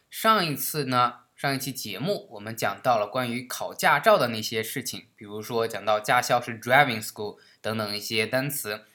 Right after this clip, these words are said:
那么今天呢，要跟大家分享的呢，是我们上路了之后，看到马路中的一些，比如说，呃，十字路口这些东西，它会怎么说啊？特简单，今天就只分享几个单词。一个呢，就是我们说的十字路口。十字路口叫什么？叫做 intersection。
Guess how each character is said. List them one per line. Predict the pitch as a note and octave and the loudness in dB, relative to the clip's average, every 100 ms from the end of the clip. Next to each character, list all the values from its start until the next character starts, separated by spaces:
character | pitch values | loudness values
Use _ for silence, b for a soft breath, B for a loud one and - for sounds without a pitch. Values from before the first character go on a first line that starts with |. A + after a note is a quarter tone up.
| B | B
那 | B2 | -4
么 | A#2+ | -4
今 | E3 G3 | -4 -4
天 | G#3 G#3+ | -2 0
呢， | G#3 | 2
要 | F3 D3 | 6 6
跟 | C#3+ C#3 | 4 0
大 | C#3 | 0
家 | C3 C3 C3 | 2 2 2
分 | D#3 D#3+ | -2 -4
享 | D3 G2+ | -2 -4
的 | G2 G2 | -4 -4
呢， | G#2+ A#2 B B | -2 -2 B B
是 | - C#3+ | -8 -2
我 | B2 | 0
们 | A2 B2+ | 0 -2
上 | - - C4 A3+ | 0 2 2 2
路 | A3+ B3 | 0 0
了 | E3 C3 | 0 0
之 | - G#3+ | 0 -2
后， | G#3+ C4+ F#3 B B | 2 2 2 B B
看 | - G3+ | -4 0
到 | G3 F3 | 6 6
马 | C#3+ A#2+ | 8 4
路 | D3+ | 4
中 | D3+ E3 | -2 -4
的 | D#3 | -4
一 | D3 | -4
些， | D#3 | -4
比 | D3+ B2 | -6 -8
如 | C3+ | -8
说， | D3 D3+ D3+ D#3 B B B | -2 2 2 0 B B B
呃， | C3 B2+ | -2 0
十 | - D#3 | 0 -4
字 | E3+ | -2
路 | G#3+ | -2
口 | G#3 B2 G#2+ | -2 -2 -2
这 | C3 | -2
些 | C#3 | -4
东 | C3+ C#3+ | -4 -6
西， | B2 | -6
它 | - C3 | -4 -4
会 | B2+ C#3 | -2 -4
怎 | A#2 G2+ | -6 -12
么 | D2+ E2+ | -16 -16
说 | G2 - D#3+ F3 - _ _ | -12 -10 -4 -6 -6 _ _
啊？ | - G#2 - _ _ _ _ | -8 -8 -10 _ _ _ _
特 | - F3+ | -6 -2
简 | C3 | 2
单， | C#3 - | 2 2
今 | E3 | 0
天 | E3+ | -6
就 | F3 | -6
只 | D#3 A#2 | -6 -8
分 | G#2+ E3 F3 | -8 -6 -4
享 | C3 A2+ | -4 -4
几 | - | -6
个 | A2 | -6
单 | C#3 D#3+ | -4 -4
词。 | - B2+ | -8 -10
一 | B2 A#2+ | -10 -10
个 | - F3 | -4 -2
呢， | D#3 C3 | 0 -2
就 | C3 | -4
是 | B2 - | -8 -8
我 | G2+ | -8
们 | G#2 | -8
说 | A2+ | -8
的 | G#2+ | -8
十 | - G#2+ | -8 -8
字 | A#2 | -6
路 | A2+ B2 | -6 -6
口。 | A2+ - - - | -8 -6 -6 -8
十 | - - D3+ | -12 -6 -6
字 | D#3 | -4
路 | F3 F#3 D#3 | -6 -6 -8
口 | - G#2 | -8 -8
叫 | - A#2+ | -2 -2
什 | A2 G#2 | -2 -4
么？ | G2+ | -8
叫 | G#2+ | -6
做 | A2 - | -8 -8
intersection。 | D3 D3 D3 - D#3 D#3+ - A2 | -8 -4 -4 2 4 4 0 -6